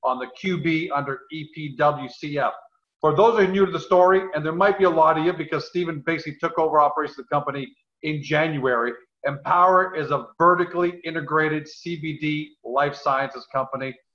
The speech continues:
That sounds like a lot. We'll talk about in a second. And a multi-state operator of medical health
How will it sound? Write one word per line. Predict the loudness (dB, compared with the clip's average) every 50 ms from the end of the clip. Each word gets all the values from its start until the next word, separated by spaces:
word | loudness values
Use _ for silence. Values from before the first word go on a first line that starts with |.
| _ _ 0
That | 0 0 2 2
sounds | 0 0 0 0 -2
like | -4 -6 -4
a | -2
lot. | 0 0 0 -2 -2 -6
We'll | -6 -4
talk | 0 0 0 0 0
about | -2 -2
in | -4
a | -4
second. | -6 -4 -6 -4 -4 -8 -12 -12 -14 _ _ _ _ _ _ -4 -2
And | 0 0
a | 0 -2 -2 -2
multi-state | 2 4 4 4 4 2 -2 -4 -4 -2 -2 0 2
operator | 2 2 2 2 2 0 -2 0 -2 -4 -6
of | -6
medical | -6 -2 0 0 0 0 -4 -4 -6 -4 -2
health | 0 0 0 0 -4